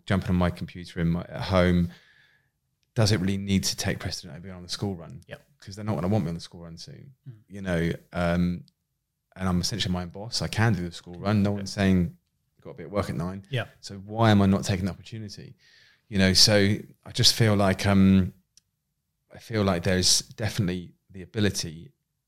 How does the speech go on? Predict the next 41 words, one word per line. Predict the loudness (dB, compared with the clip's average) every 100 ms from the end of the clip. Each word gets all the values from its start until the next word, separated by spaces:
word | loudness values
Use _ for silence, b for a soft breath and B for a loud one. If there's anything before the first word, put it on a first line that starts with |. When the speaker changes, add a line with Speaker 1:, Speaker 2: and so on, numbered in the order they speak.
| _ _ _ _ _ _
Speaker 1:
for, | _ _ -12 -4 -2 -2 -4 -8 _
for | _ -16
me | -14 -14
to | -16 -10
balance, | -2 2 2 -2 -8 -12 _ _ _ _ _ _
but | -20 -20 _
I | -12
don't | -6
always | -4 -6
take | -10 -18
that. | -20 -20 _ _
Speaker 2:
Yeah. | -18 -18 _ _ _ _ -20
Speaker 1:
Uh, | -18 -16
and | -16
it's, | -14 -4 -2 -2 -8 _ _ _ _
yeah, | -20
I'm | -18
always | -16 -14 -14
reassessing | -16 -8 -4 0 0 0 -2
why | -4 -8 -18
I |
don't. | -20 -20 -20 _ _ _ _ _ _
Um, | -20 -18 -16 -18 -8
and | -4
it | 2
goes | 4 4
quite | 2 0
deep, | 0 0 -2
actually, | -4 -2 -4 -6
into, | -12 -16 -18
into, | -18 -20 -20 -20 _
into | -20 -18
much | -18 -18 -16
more | -16 -18 B B B B B B B B B B _
complex | 6 6 4 4
territory | 6 6 6 4 4
of | 2 0
how | 0 2 4
we're | 4 2 2
wired. | 6 6 6 4 -2
But, | -2 -2